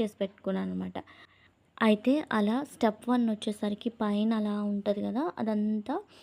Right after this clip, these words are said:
సీలింగ్ అంటారు కదా, అదంతా నీట్‌గా క్లీన్ చేసి పెట్టుకోండి ఫస్ట్. దీని తర్వాత ఇలా షెల్ఫ్‌లో ఉన్న డబ్బాలు తీసి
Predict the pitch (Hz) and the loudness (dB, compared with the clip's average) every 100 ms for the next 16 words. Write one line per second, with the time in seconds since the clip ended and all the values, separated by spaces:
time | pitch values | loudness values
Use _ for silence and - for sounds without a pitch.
0 | - - 247 233 233 226 202 202 202 202 | -20 -2 6 6 6 2 -2 -4 -6 -4
1 | 233 214 214 226 214 208 214 208 208 202 | -4 -2 -2 -2 -2 -4 -6 -6 -2 -2
2 | 202 208 - 202 - 208 202 196 185 190 | -2 -6 -8 -8 -8 -6 -4 -4 -6 -10
3 | - - 311 440 - - - - 247 254 | -8 -4 -4 -4 -12 -20 -12 2 4 6
4 | 240 208 208 208 330 - 226 214 208 208 | 4 -2 -4 -4 -6 -2 -2 0 -2 -4
5 | 208 - - - - 220 214 233 226 220 | -6 -14 -20 -20 2 2 4 2 0 0
6 | 208 202 202 196 196 214 208 208 196 - | -2 -2 -4 -6 -4 -2 -2 -6 -8 -4
7 | 320 | -4